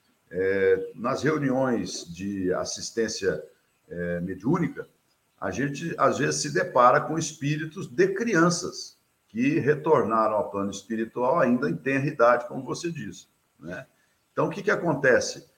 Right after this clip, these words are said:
É um período ali de readaptação daquela criança que desencarnou com os interesses de criança, ela tava naquele período da vida. Se é um espírito muito evoluído,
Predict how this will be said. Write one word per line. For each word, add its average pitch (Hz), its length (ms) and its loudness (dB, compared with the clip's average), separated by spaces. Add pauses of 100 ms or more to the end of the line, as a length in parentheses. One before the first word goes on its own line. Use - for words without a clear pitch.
(240)
É 131 80 -4
um 156 120 0
período 170 480 4
ali 135 200 4
de 160 140 -2
readaptação 113 1000 2
daquela 92 540 -2 (220)
criança 143 500 0
que 147 140 -6
desencarnou 120 1000 2
com 135 180 -4
os 117 160 -4
interesses 151 840 2
de 123 140 -10
criança, 110 580 -8 (680)
ela 104 160 0
tava 139 260 0
naquele 147 520 -4
período 147 680 0
da 101 140 2
vida. 78 360 -10 (680)
Se 175 300 -2
é 196 100 4
um 226 140 0
espírito 175 560 -4
muito 139 320 0
evoluído, 107 800 -2